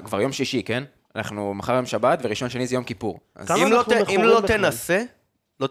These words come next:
Speaker 3: לא תצליח.
Speaker 2: כמה אנחנו כבר, כאילו, יש
Speaker 1: יש לך שבע, שמונה, שתיים מלא.
Speaker 2: מלא.
Speaker 3: כן.
Speaker 1: כי גם חלק של שלוש עשרה עברו, העבירו אותם לשתיים, מהמיני מנוי.
Speaker 3: יש לך איזה שלוש עשרה אלף כרגע.
Speaker 1: לדעתי יהיו באזור ה-,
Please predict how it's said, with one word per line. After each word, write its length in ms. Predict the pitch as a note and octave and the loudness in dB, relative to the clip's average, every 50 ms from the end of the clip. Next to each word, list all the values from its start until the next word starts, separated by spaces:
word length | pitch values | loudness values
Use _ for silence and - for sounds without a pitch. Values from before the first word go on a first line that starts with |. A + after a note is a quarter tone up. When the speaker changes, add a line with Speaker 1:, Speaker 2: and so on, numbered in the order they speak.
| - - | -4 -6
Speaker 3:
לא 140 | - C3 B2+ | -4 -4 -4
תצליח. 640 | A#2 A2+ - - - - D2+ - - - - _ _ | -4 -4 -8 -12 -14 -16 -16 -18 -18 -20 -20 _ _
Speaker 2:
כמה 240 | - E3+ G#3 B3+ A#3 | -2 0 0 0 0
אנחנו 320 | F3 C3 - - A#2+ A#2 A2 | -2 -4 -6 -10 -14 -16 -14
כבר, 220 | A2+ A2 A2 G2+ G#2 | -12 -12 -12 -12 -14
כאילו, 240 | - A#2+ A2 G#2 A2+ | -14 -14 -12 -8 -6
יש 180 | A#2 C3 D#3+ E3+ | -4 -4 -2 -2
Speaker 1:
יש 140 | E3+ E3 - | -2 -2 -2
לך 120 | F3 D3+ | -2 -2
שבע, 300 | - - E3+ E3+ D3+ D3 | 0 0 2 2 2 0
שמונה, 360 | - - D3+ D3+ D#3+ E3 E3 | -2 -2 -2 0 0 0 0
שתיים 360 | D3 - - D3 C#3+ D3 C#3+ C3+ | -2 -2 0 0 0 2 2 0
מלא. 200 | B2 A#2 A#2+ B2 C3 D#3+ G3 G3+ - _ _ _ _ _ _ _ _ - | 0 2 2 2 0 0 -2 -6 -12 _ _ _ _ _ _ _ _ -6
Speaker 2:
מלא. 260 | B2+ A#2+ B2 C#3 C#3+ A#2 - - _ _ _ _ _ _ | -4 -2 0 0 0 -2 -4 -8 _ _ _ _ _ _
Speaker 3:
כן. 140 | - G#2+ G2 G#2+ | -4 -4 0 0
Speaker 1:
כי 120 | B2+ A2+ | 0 2
גם 160 | G#2+ A2+ G2+ | 2 0 -2
חלק 240 | F#2+ C#3 C3+ C#3 C3+ | 0 0 0 0 2
של 120 | - C#3 | 0 -2
שלוש 240 | A#2 - D3 D#3 D#3 D3+ | -2 0 0 0 0 2
עשרה 140 | - B2+ | 0 -2
עברו, 200 | A#2 A#2 C3 C#3 | 0 2 2 2
העבירו 260 | B2 A#2+ G#2+ C3 C3 C3+ | 2 2 2 0 0 0
אותם 200 | C3+ C#3 B2 A#2 | 0 -2 -2 -4
לשתיים, 340 | A2+ - - C#3+ A#2+ A2 | -4 -2 0 0 0 0
מהמיני 320 | G#2+ G#2 G#2+ A#2 B2 B2 A#2+ | 0 -2 -2 0 -2 -2 -2
מנוי. 400 | A#2 G#2+ G2+ G2+ G2+ G#2 C#3 E3+ - _ _ _ _ - | -2 -4 -4 -4 -6 -6 -8 -10 -14 _ _ _ _ -6
Speaker 3:
יש 180 | - G3+ A#3+ | -4 -4 -2
לך 80 | - G#3 | 2 2
איזה 160 | F#3 C#3 A#2+ | 4 4 2
שלוש 260 | - - A#2+ B2+ B2+ | 2 2 2 0 0
עשרה 160 | - - C#3+ C3 | 2 2 2 2
אלף 160 | A2+ G#2 - | 2 0 -2
כרגע. 340 | - G#2 G#2 F#2 F2 E2+ - - _ | -4 -6 -6 -6 -10 -14 -20 -20 _
Speaker 1:
לדעתי 360 | - - E3 E3+ F3+ F3+ - A3+ | -6 -2 0 0 0 0 0 2
יהיו 200 | G#3+ G3+ G3 F3+ | 4 6 6 6
באזור 400 | D#3+ D3 C3+ C#3+ D#3 D3 C#3+ C#3 | 6 4 4 4 4 4 4 4
ה-, 640 | B2+ A#2+ A2+ A2 G#2+ G2+ G2+ G#2 G2 F#2+ F#2+ | 4 4 4 2 2 2 0 0 0 -2 -2